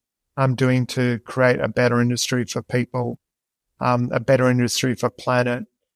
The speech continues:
And just like, yeah, let's make this a really exciting industry that people wanna be part of. And what's wrong with that, you know?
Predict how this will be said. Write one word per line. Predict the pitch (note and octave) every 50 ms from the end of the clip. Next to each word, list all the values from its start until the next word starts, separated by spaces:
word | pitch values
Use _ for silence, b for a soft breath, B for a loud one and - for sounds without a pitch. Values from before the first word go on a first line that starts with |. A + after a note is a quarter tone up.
| _ _ _ _ _ _ _
And | - C3 C3+ C3
just | - F3 F3+ E3+ - - -
like, | D#3+ D3 D3 C3+ B2+ E3 D#3+
yeah, | D3+ F3 F3+ D3+
let's | C#3 D#3 F3 - - -
make | D3 C#3 D3 D#3 F3+ -
this | D3+ C#3 B2+ -
a | C#3 C3
really | B2 C3+ C3 C3 C3
exciting | C3 - - - B2+ B2 B2+ C3 B2+ B2+ B2 B2 A#2+ A#2+ - _ _ _ _ _ _ _ _ _ _ _ -
industry | C#3 C#3 C#3 B2 - - C#3 C3 B2
that | B2 A#2+ -
people | - - C3 A#2+ - B2+ A#2+
wanna | B2 B2 A#2+
be | A2+ A#2+ A2
part | - - A#2+ B2 C3 C3
of. | B2 A2+ A2+ G#2 - - - _ _ _ _ _
And | C3 B2+ B2 B2 B2 A#2 F#2+
what's | C3+ C3+ - - -
wrong | D3+ C#3+ C3+
with | C3 B2 - -
that, | B2+ B2 A#2 A#2+ - _ _ -
you | A#2+ A2+
know? | A#2 A#2+